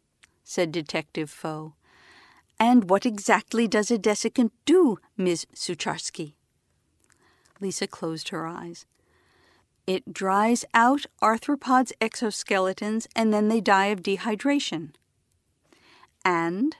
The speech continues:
continued Detective Foe in that calm voice, "you never imagined that a chemical compound designed to kill insects would have a harmful effect on the human body?" "It's not chemicals,"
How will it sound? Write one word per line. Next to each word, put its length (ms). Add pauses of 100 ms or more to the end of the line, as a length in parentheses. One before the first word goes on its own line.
(140)
continued 600
Detective 580
Foe 380
in 140
that 240
calm 340
voice, 480 (540)
"you 160
never 360
imagined 840
that 160
a 60
chemical 500
compound 720
designed 500
to 80
kill 360
insects 600
would 120
have 180
a 180
harmful 400
effect 400
on 120
the 80
human 420
body?" 460 (1120)
"It's 240
not 320
chemicals," 880